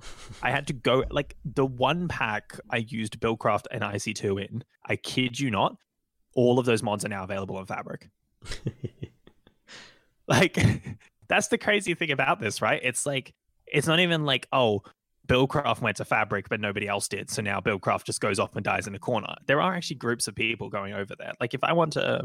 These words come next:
Speaker 1: relive my early days of modern Minecraft, I would go play Fabric. That would
Speaker 2: Mm-hmm.
Speaker 1: probably be the best way to do it these days.
Speaker 2: Mm-hmm.
Speaker 1: So, I don't know. As much as, as much as there can be a lot of,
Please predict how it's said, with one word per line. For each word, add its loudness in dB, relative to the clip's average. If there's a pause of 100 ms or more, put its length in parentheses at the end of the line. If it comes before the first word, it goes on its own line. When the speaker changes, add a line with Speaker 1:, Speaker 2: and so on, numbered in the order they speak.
Speaker 1:
relive -6
my -2
early -2
days -4
of -12
modern -2
Minecraft, -2 (100)
I 2
would -2
go 2
play -4
Fabric. -6 (200)
That 2
would -2
Speaker 2:
Mm-hmm. -10
Speaker 1:
probably 0
be -4
the -4
best -8
way -14
to -14
do -12
it -12
these -16
days. -16 (140)
Speaker 2:
Mm-hmm. -2
Speaker 1:
So, 4 (1000)
I 2
don't 6
know. 4 (520)
As 2
much 2
as, 2 (1600)
as 0
much 0
as -2
there -2
can -2
be 4
a -6
lot 0
of, -4